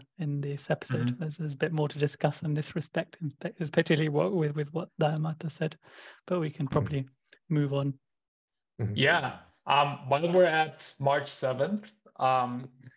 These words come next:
Speaker 2: um, we are an apolitical podcast, but we do appreciate that, um, in twenty seventeen, India's Prime Minister Narendra Modi has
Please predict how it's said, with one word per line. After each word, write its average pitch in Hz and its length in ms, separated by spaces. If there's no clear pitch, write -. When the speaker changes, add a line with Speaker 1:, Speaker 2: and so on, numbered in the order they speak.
Speaker 2:
um, 123 500
we 143 160
are 143 520
an 131 140
apolitical 135 720
podcast, 143 560
but 131 300
we 139 640
do 165 240
appreciate 156 680
that, 139 340
um, 131 280
in 127 120
twenty 151 340
seventeen, 170 800
India's 143 360
Prime 139 200
Minister 135 760
Narendra 127 360
Modi 127 340
has 120 380